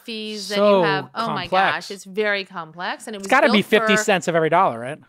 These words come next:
Speaker 1: It was built for a very different system.
Speaker 2: Yeah.
Speaker 1: And so by eliminating all of that, we're able to ship direct, and we're able to hear that you want a seed butter, um,
Speaker 2: Mm.
Speaker 1: and then go out there and try and create it.
Speaker 2: You ever think about, like, multi-level marketing,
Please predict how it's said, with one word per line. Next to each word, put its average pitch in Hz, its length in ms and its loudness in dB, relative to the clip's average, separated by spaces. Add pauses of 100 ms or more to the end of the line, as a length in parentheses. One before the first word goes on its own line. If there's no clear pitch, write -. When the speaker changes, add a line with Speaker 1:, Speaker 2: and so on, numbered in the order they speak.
Speaker 1:
It 233 160 -6
was 226 160 -8
built 220 260 -6
for 220 180 -10
a 185 60 -6
very 165 460 -4
different 151 320 -14
system. 98 500 -18
Speaker 2:
Yeah. 123 340 -8
Speaker 1:
And 175 200 -12
so 160 580 -6
by 170 120 -6
eliminating 196 600 -8
all 160 160 -8
of 160 80 -14
that, 165 180 -8
we're 170 100 -10
able 185 200 -10
to 165 60 -14
ship 220 280 -12
direct, 151 520 -10 (160)
and 208 380 -2
we're 175 120 -10
able 175 360 -14 (120)
to 170 260 -12 (340)
hear 240 540 -10
that 170 340 -4 (100)
you 202 180 -14
want 185 320 -8 (160)
a 175 80 -14
seed 269 360 -10
butter, 139 380 -8 (360)
um, 175 500 -4
Speaker 2:
Mm. - 80 -18
Speaker 1:
and 180 240 -8
then 180 200 -10
go 180 200 -6
out 165 240 -4
there 160 140 -10
and 165 120 -12
try 147 200 -10
and 151 100 -14
create 175 320 -12
it. - 140 -14 (160)
Speaker 2:
You 302 100 -2
ever 403 80 0
think 233 220 2
about, 180 260 4
like, 147 140 0
multi-level 156 720 -2
marketing, 147 920 -8